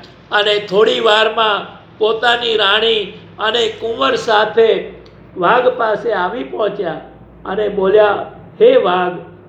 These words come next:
હવે તું તે ગાયને છોડી દે અને ખુશીથી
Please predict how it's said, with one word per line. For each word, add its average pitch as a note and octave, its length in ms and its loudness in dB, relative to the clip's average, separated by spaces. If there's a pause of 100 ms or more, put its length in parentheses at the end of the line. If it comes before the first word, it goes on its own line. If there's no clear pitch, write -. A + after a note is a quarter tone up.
(100)
હવે A#3+ 380 4
તું G#4 420 2 (200)
તે B3 200 4
ગાયને A3 480 -2
છોડી G3+ 360 -4
દે A#3 220 4 (380)
અને G3+ 280 0
ખુશીથી - 1000 -4